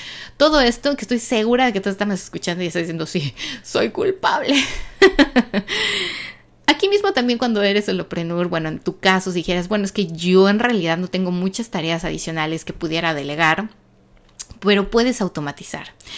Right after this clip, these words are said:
Hoy en día existen muchos de estos bots, estos robots online, que incluso puedes ir al Google, te voy a poner algunos links ahí. Hay bots para contestar el Messenger del Facebook, es decir, si alguien te contesta,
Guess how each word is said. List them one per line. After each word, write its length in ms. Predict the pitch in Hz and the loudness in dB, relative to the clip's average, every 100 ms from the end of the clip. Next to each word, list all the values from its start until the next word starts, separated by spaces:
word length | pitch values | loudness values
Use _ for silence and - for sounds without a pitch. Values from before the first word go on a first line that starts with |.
| - - | -12 -2
Hoy 160 | 220 247 | 2 4
en 120 | 240 | 2
día 300 | 226 226 226 | 2 4 2
existen 580 | 185 - - 196 208 190 | 0 -4 -4 -4 -2 -4
muchos 280 | 190 190 | -2 -4
de 80 | 180 | -4
estos 300 | 175 185 160 | -4 -6 -6
bots, 560 | 165 147 165 - - - | -4 0 -2 -2 -10 -8
estos 400 | 165 - - 170 | -8 -8 -8 -6
robots 540 | 160 156 165 165 - - - - | -4 -4 -4 -4 -8 -10 -16 -12
online, 520 | - 170 170 170 180 | -6 -2 2 2 2
que 120 | - | -4
incluso 280 | 170 185 185 | -4 -2 -2
puedes 200 | 185 185 | -2 -2
ir 80 | 185 | 0
al 120 | 170 | 0
Google, 300 | 165 170 175 | 2 0 0
te 80 | 170 | -2
voy 180 | 156 170 | -2 0
a 100 | 175 | 0
poner 220 | 165 165 | -2 -2
algunos 360 | 165 165 160 - | -2 -2 -4 -4
links 260 | 170 175 | -4 -4
ahí. 380 | 170 170 180 185 - - - | -4 -2 -2 -4 -8 -16 -12
Hay 280 | - 220 247 | -2 0 0
bots 420 | 202 185 202 202 - | 0 0 0 0 -4
para 260 | 180 165 | -4 -4
contestar 680 | 165 156 160 - 170 170 170 | -4 -4 -6 -4 0 2 2
el 160 | 180 | -2
Messenger 720 | 170 170 185 185 175 175 175 175 | -2 -2 -2 -2 -2 0 -2 -2
del 140 | 156 | -6
Facebook, 600 | - 175 175 165 170 160 | -4 -2 -2 -2 -4 -2
es 100 | 180 | -4
decir, 300 | 180 - 165 | -4 -4 -6
si 100 | 170 | -4
alguien 240 | 180 220 | -4 -4
te 120 | 208 - | -4 -6
contesta, 680 | 160 151 180 175 - 175 | -8 -4 -2 -2 0 -2